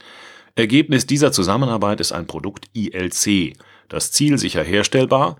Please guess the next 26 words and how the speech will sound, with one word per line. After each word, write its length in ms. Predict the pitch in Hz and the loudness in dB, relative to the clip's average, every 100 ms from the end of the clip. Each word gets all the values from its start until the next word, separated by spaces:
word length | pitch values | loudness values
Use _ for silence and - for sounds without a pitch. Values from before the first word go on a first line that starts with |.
| _ - | _ -4
praxiserprobt 920 | - 110 - 117 - - - 151 147 | 0 2 0 -2 -2 -2 0 0 -2
und 220 | - 147 139 | -4 -4 -2
beim 180 | 107 | -2
Baustoffproduzenten 1120 | 78 87 - 95 - 87 87 - 73 - 98 | 0 0 0 -4 -6 -8 -6 -6 -8 -8 -8
abrufbar 640 | 73 - - 76 - 55 - | -8 -14 -14 -14 -12 -12 -12
ist. 280 | - - - - _ _ _ _ _ - | -10 -8 -8 -14 _ _ _ _ _ 0
Für 140 | 127 | 2
den 140 | 120 | 4
öffentlichen 420 | 147 151 123 107 113 | 2 2 0 0 0
Auftraggeber 800 | 131 135 131 - 95 85 76 65 | 0 0 0 2 2 2 0 -2
und 140 | 69 | -6
die 100 | 76 | -8
Betonoase 760 | - - 113 - 95 92 90 | -6 0 0 2 2 2 0
in 120 | - 80 | -2 -4
Berlin 420 | 76 82 123 147 | -4 -2 -2 -2
kam 260 | 131 131 | 0 0
diese 240 | 135 127 104 | 0 0 2
Weiterentwicklung 760 | 85 90 - 90 92 - 92 | 0 0 -4 -4 -6 -4 -4
des 160 | 78 - | -4 -4
tragenden 580 | - 80 87 110 120 139 | 0 2 2 0 0 0
und 160 | 139 | -2
gleichzeitig 540 | 82 80 - 69 - - | -2 -2 -4 -8 -8 -4
dämmenden 420 | 85 113 107 92 | 2 2 2 0
Baustoffs 580 | - 67 - 71 69 - | -2 -2 -6 -6 -6 -4
zur 220 | - - | -4 -2
Anwendung. 580 | 98 95 78 76 - | -2 -2 -4 -8 -14